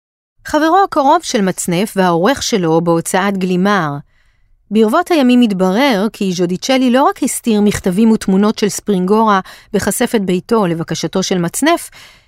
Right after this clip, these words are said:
אלא גם היה שותף למסעותיו למנילה. הם נהגו לכנות זה את זה על שם החדרים שבהם התאכסנו.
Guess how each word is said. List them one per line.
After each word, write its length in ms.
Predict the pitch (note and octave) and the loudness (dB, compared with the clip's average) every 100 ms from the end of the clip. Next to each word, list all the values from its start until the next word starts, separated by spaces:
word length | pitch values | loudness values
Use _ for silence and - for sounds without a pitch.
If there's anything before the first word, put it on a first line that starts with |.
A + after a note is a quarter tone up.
| - | -2
אלא 120 | A#3 | 0
גם 140 | A3+ A3+ | 2 2
היה 180 | B3 | 2
שותף 420 | B3+ B3 - B3+ C4 | 0 -2 0 -2 0
למסעותיו 560 | C4+ B3 A3+ G3+ A3+ A3 | 0 0 0 0 0 0
למנילה. 520 | A3+ G#3+ A3+ D4+ E3 C#3+ _ _ _ _ _ _ | 0 2 0 0 -2 -6 _ _ _ _ _ _
הם 120 | F#3 E3+ | -2 0
נהגו 260 | D#3 F3+ | 0 0
לכנות 540 | F#3+ - F#3 G3+ B3+ G#3 | 0 0 0 0 0 0
זה 180 | F#3 | 0
את 100 | F3 | -2
זה 180 | E3 G3+ | -2 0
על 80 | G#3 | 0
שם 180 | - A3 | -2 -2
החדרים 540 | - G#3 G3+ B3+ A3+ | -2 0 0 2 0
שבהם 380 | - E3+ E3 F3 | -2 -2 -2 -2
התאכסנו. 560 | F#3 F#3 - G#3+ F#3+ | -2 -4 -2 0 0